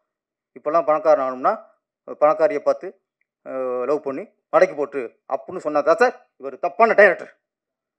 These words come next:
மேட்ரை முடி, அப்புறம் கல்யாணம் பண்ணு அப்படின்னு சொன்னா சார் தப்பான டைரக்டர். நாடக காதல் பண்ணி ஏமாத்தன வெட்டி சாயம் சொல்றாருல, அவன் சரியான டைரக்டர் சார். இந்த, இந்த இப்ப உள்ள சமூகத்துக்கு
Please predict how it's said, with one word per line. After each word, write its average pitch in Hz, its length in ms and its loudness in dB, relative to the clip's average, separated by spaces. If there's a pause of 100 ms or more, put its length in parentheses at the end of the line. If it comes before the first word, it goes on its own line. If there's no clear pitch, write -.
(920)
மேட்ரை 294 340 10
முடி, 247 200 2 (260)
அப்புறம் 208 340 2
கல்யாணம் 247 240 6
பண்ணு 220 140 0
அப்படின்னு 175 200 -2
சொன்னா 254 100 6
சார் 440 240 0
தப்பான 247 280 4
டைரக்டர். 233 400 6 (3250)
நாடக 196 580 -2
காதல் 180 220 -2
பண்ணி 151 220 -8
ஏமாத்தன 185 420 0
வெட்டி 165 220 -8
சாயம் 220 380 6
சொல்றாருல, 208 320 6 (160)
அவன் - 140 -8
சரியான 196 260 2
டைரக்டர் - 260 -2
சார். - 120 -20 (2000)
இந்த, 160 220 -4
இந்த 175 180 -10
இப்ப 185 220 0
உள்ள 214 160 2
சமூகத்துக்கு 233 520 4